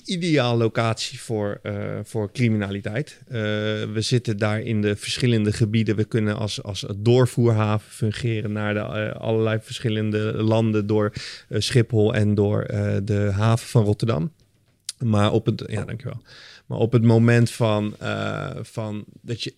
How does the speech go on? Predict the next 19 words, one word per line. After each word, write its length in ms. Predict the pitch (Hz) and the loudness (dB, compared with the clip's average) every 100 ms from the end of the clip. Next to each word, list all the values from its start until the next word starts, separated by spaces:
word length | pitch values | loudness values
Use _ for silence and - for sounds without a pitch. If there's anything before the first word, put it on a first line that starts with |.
| - | -6
in 240 | 151 143 | 2 4
een 140 | 120 104 | 6 4
stad 360 | - 170 175 | 0 -2 -2
gaat 260 | - 120 - | -4 -4 -2
kijken, 460 | 123 143 147 151 | -2 0 0 0
waar 240 | 127 147 143 | 2 2 2
hebben 240 | 143 127 | 2 2
wij 160 | 123 123 | 2 0
nou 240 | 107 107 | 0 0
last 240 | 117 135 - | 0 0 -2
van, 320 | 120 104 101 - - | -4 -4 -8 -14 -16
eh, 320 | - 90 92 | -14 -12 -10
met, 340 | 113 110 107 | -8 -10 -10
eh, 160 | 107 104 | -12 -10
met, 340 | 101 101 98 | -10 -12 -12
eh, 220 | 110 107 107 | -12 -12 -10
met, 260 | 104 104 - | -12 -12 -12
eh, 80 | 110 | -6
criminaliteit? 760 | 127 117 110 104 104 123 139 | -2 0 2 0 -2 -2 -2